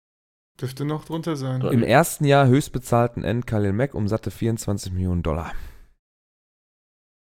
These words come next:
Speaker 3: Also es
Speaker 2: Also,
Speaker 3: geht
Speaker 2: ja,
Speaker 3: ums
Speaker 2: ich
Speaker 3: erste Jahr
Speaker 2: hab
Speaker 3: wohl, ne?
Speaker 2: auch gelesen, er ist der, sogar der bestbezahlte Spieler, der nicht Quarterback ist.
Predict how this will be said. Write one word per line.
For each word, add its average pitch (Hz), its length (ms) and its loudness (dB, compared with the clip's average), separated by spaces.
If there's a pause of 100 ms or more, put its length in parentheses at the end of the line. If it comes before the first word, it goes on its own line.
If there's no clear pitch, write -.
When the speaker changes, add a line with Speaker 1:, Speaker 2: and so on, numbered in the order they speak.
(120)
Speaker 3:
Also 98 180 2
es 92 100 2
Speaker 2:
Also, 107 80 -2
Speaker 3:
geht 101 120 -2
Speaker 2:
ja, 107 60 2
Speaker 3:
ums 104 120 0
Speaker 2:
ich - 60 -4
Speaker 3:
erste 87 260 -2
Jahr 82 120 2
Speaker 2:
hab 82 60 -4
Speaker 3:
wohl, 78 140 -6
ne? 78 60 -4
Speaker 2:
auch 113 180 -2
gelesen, 104 380 -2
er 104 80 -2
ist - 160 -10
der, 104 340 0 (100)
sogar 104 600 -2
der 104 140 0
bestbezahlte 110 960 -4
Spieler, 107 480 0
der 104 180 -4
nicht 104 180 -4
Quarterback 101 640 -4
ist. - 320 -14